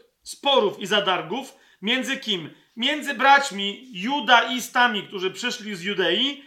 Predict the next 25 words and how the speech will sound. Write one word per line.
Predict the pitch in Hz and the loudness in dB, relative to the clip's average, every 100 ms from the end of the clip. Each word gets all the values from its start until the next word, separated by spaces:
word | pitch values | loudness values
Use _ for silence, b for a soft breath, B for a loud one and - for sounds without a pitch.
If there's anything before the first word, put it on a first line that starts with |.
| B | B
a | - 233 277 269 - | 4 6 6 4 -2
Pawłem | 226 226 208 240 233 - | 4 4 4 0 -2 -4
i | |
Barnabą. | 196 226 233 220 165 160 | 4 4 6 4 4 -2
Pamiętajcie, | 202 208 226 226 | -2 0 -2 -4
że | 196 | -6
to | 214 | -6
już | |
jest | 196 - | -8 -10
po | 208 | -8
pierwszej | 214 226 190 190 | -2 -2 -2 -6
wyprawie | 185 202 190 | -4 -2 -2
misyjnej | 180 175 208 165 165 | -6 -8 -8 -6 -2
Pawła | 180 175 175 | -2 0 -4
i | |
Barnaby | 160 170 160 151 262 285 B B B | -2 -2 0 -2 -2 -4 B B B
i | 240 | -2
oni | 277 247 | -2 -2
bez | 233 190 | -2 0
żadnego | 226 247 226 | -2 -2 -4
judaizmu | 214 202 233 220 180 214 208 B | -2 0 0 -2 -4 -6 -8 B
przyprowadzili | 226 220 220 220 214 233 | -10 -6 -4 -4 -4 -6
do | 208 | -6
Chrystusa | 202 214 - 233 226 214 208 - _ | -6 -8 -8 0 4 4 2 -12 _
s-, | - - | -16 -14